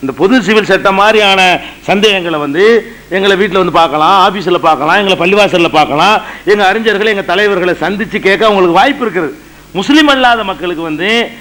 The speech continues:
அந்த வாய்ப்பு இல்லாதனால கேள்வி கேட்கிற வாய்ப்பு அவங்களுக்கு மட்டும் கொடுக்குவோமேங்கிறதுக்கு தான் சொன்னோம். அதுல ஃப்ரண்ட்ல இருந்தா தான்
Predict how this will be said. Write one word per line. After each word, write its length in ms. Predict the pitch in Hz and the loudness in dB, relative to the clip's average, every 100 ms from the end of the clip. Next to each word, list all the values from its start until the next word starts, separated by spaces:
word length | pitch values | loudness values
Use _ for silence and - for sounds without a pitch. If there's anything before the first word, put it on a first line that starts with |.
| - | -16
அந்த 220 | - 185 180 | -8 -4 0
வாய்ப்பு 360 | 202 294 294 | 2 2 0
இல்லாதனால 440 | 208 190 180 202 - | -2 0 0 -4 -4
கேள்வி 440 | 240 311 311 285 | -2 0 0 -2
கேட்கிற 320 | 226 233 208 | -4 -4 -2
வாய்ப்பு 400 | 196 226 240 240 | 0 0 0 -2
அவங்களுக்கு 320 | 202 196 180 | 0 0 -2
மட்டும் 300 | 175 185 247 | -2 -4 -2
கொடுக்குவோமேங்கிறதுக்கு 680 | 196 190 185 175 175 165 160 | -2 -2 0 0 0 0 0
தான் 260 | 151 262 269 - - | 2 2 0 -4 -8
சொன்னோம். 300 | 233 254 185 - - - - | -2 0 -2 -4 -16 -20 -14
அதுல 320 | - 233 240 214 | -4 0 0 -2
ஃப்ரண்ட்ல 500 | - 208 311 330 285 | 0 2 4 4 0
இருந்தா 340 | 214 202 175 | -2 -4 -6
தான் 420 | - 170 214 226 | -4 -4 -2 -2